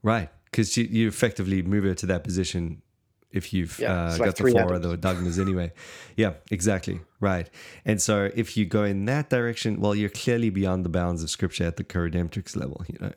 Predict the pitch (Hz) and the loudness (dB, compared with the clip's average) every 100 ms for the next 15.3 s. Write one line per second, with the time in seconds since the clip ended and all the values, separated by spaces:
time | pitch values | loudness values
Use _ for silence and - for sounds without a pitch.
0 | _ 101 95 90 - - 95 - 131 - | _ -4 -2 -2 -6 -10 -10 -2 0 0
1 | - - 123 113 95 107 98 87 101 104 | -8 -2 -2 -2 0 0 2 2 0 2
2 | 123 127 127 - - - - - 95 92 | 0 0 -4 -14 -20 -20 -8 -2 0 0
3 | 92 92 - 104 95 90 82 _ 107 90 | 0 -4 -8 -2 0 0 -4 _ -2 -2
4 | - - - 101 98 95 107 104 117 107 | -4 -8 -4 -2 0 0 -2 0 0 0
5 | 90 98 - 95 90 87 - 90 87 90 | -2 -4 -2 -2 0 -2 -2 -4 -4 -2
6 | 90 87 85 - 87 82 85 - - - | 0 0 -2 -2 -4 -2 -2 -2 -4 -6
7 | 101 - _ _ _ _ - 90 87 - | -10 -18 _ _ _ _ -4 -4 -4 -6
8 | - - - _ _ _ _ _ _ _ | -8 -10 -14 _ _ _ _ _ _ _
9 | _ _ _ _ - - - - 180 208 | _ _ _ _ -20 -20 -12 0 0 0
10 | - - - 226 208 123 113 135 - 120 | -4 -2 2 4 6 6 4 0 2 2
11 | 151 - 196 190 151 117 107 - _ _ | 0 4 6 6 4 2 -4 -14 _ _
12 | _ _ - 143 143 110 87 90 - 131 | _ _ -8 -4 -2 -2 -6 -12 -4 2
13 | 127 131 131 117 120 127 117 123 117 98 | 4 6 4 2 0 0 -2 0 0 0
14 | 127 127 123 117 104 - 147 143 123 110 | 0 2 2 0 0 2 4 4 2 0
15 | 101 92 | -2 -4